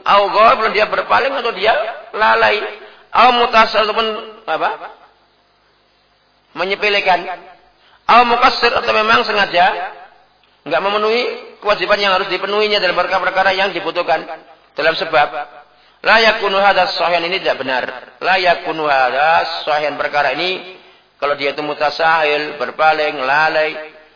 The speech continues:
atau memang sengaja untuk enggak mencari sebab, ini tidak benar. Bal la budda min ilajin, bahkan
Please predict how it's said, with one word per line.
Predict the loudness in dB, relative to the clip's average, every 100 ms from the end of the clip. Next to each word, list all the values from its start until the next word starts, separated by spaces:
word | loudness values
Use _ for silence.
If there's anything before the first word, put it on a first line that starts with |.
| _ -14
atau | -6
memang | -4 -2 -2
sengaja | -2 -4 -2 2 0
untuk | 2 -4 -2
enggak | -6
mencari | -4 -4 -4
sebab, | -6 -2 -2 -2
ini | -8 -6 -6 -4
tidak | -4
benar. | -4 -6 -6 -8 -14 -20 _ _ _ _ _ _ 0
Bal | 2 4
la | 4 4
budda | 2 4 4
min | 2 -4
ilajin, | -2 2 4 4 2 0 -4 -8 -6
bahkan | -4 -2